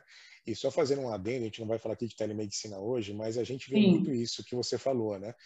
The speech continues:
Speaker 1: A telemedicina é uma forma de você expandir o acesso tanto pra um profissional que ele é generalista, quanto pra um médico especialista, pra todo mundo, né?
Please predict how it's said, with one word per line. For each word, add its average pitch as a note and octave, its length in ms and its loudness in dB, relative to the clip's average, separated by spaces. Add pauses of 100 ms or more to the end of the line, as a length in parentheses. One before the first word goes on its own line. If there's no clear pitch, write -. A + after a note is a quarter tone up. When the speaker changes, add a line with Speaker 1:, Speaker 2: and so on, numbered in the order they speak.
(200)
Speaker 1:
A G#2 60 -16
telemedicina A#2+ 500 -2
é C#3+ 40 -4
uma C#3 140 -4
forma B2+ 300 -2
de B2 60 -4
você B2 180 -4
expandir C3+ 600 0
o C#3 60 6
acesso A#2 600 0
tanto D#3 280 -4
pra C3 100 -4
um A#2 380 -4
profissional A2 520 -2
que - 100 -4
ele A2+ 60 2
é G#2 40 -2
generalista, A2 640 -4 (340)
quanto C3 240 -6
pra C3 100 -2
um A#2 60 -2
médico A#2 320 0
especialista, A#2 760 -2
pra D#3+ 180 -4
todo D3+ 280 -2
mundo, A#2+ 380 -4
né? A#2+ 180 -8